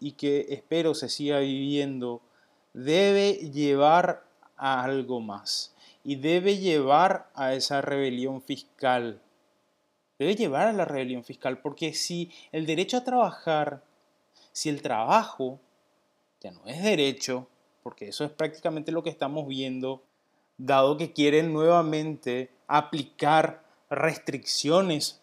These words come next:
al trabajador, entonces,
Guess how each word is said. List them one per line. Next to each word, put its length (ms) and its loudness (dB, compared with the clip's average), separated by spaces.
al 240 -4
trabajador, 880 4
entonces, 960 0